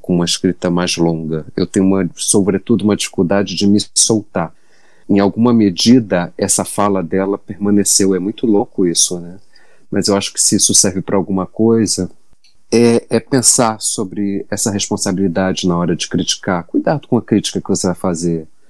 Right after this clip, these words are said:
Mostra o que a pessoa tem pra melhorar, o que, que tem de bom. "Olha, esse seu." Eu me lembro dessa minha professora, né, a Márcia, essa sim já do ensino médio. Eu tava falando de duas professoras diferentes, tá, gente?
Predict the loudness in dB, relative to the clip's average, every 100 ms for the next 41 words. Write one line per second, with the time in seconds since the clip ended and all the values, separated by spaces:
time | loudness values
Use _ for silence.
0 | -6 0 0 -2 -2 -2 0 -4 0 0
1 | 2 0 2 0 2 2 4 4 2 2
2 | 0 -2 -4 -6 -8 -18 -10 -8 -6 -8
3 | -6 -4 -2 -2 -2 -2 0 0 0 0
4 | 0 2 0 -2 -16 -4 2 4 4 4
5 | 2 0 0 -2 -2 -4 -2 0 0 0
6 | -4 -2 -2 0 0 0 0 -2 -2 -4
7 | -4 -2 0 0 0 -2 -2 -2 -2 0
8 | 0 0 0 -2 -4 -8 -20 -6 -4 0
9 | 0 2 2 2 0 2 0 0 0 0
10 | 0 0 0 0 0 -4 -6 -6 -6 -8
11 | -10 -12